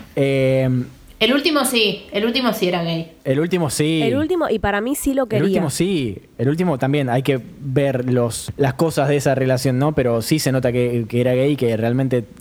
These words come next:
Speaker 1: sentía cosas por él y que lo extrañaba cuando estaba preso. Pero volviendo un segundo
Speaker 2: Sí.
Speaker 1: a Carol Baskin, ¿podemos hablar de si ustedes piensan si es culpable o no de la, de la desaparición de su exmarido?
Speaker 2: Claro que sí.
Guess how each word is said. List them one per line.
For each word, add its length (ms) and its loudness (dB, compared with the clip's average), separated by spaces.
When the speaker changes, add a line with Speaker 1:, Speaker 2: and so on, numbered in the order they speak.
Speaker 1:
sentía 360 0
cosas 260 0
por 180 0
él 220 0
y 60 -4
que 80 0
lo 60 2
extrañaba 520 0
cuando 120 0
estaba 220 0
preso. 340 -2
Pero 280 0
volviendo 400 0
un 100 0
segundo 280 0
Speaker 2:
Sí. 40 -4
Speaker 1:
a 40 -4
Carol 180 2
Baskin, 420 0
¿podemos 400 -2
hablar 460 0
de 300 -2
si 120 -2
ustedes 160 0
piensan 400 0
si 100 -2
es 60 -2
culpable 420 0
o 40 0
no 180 0
de 60 2
la, 100 0
de 240 -2
la 60 2
desaparición 440 0
de 80 0
su 100 -2
exmarido? 440 0
Speaker 2:
Claro 280 -2
que 100 -4
sí. 300 -4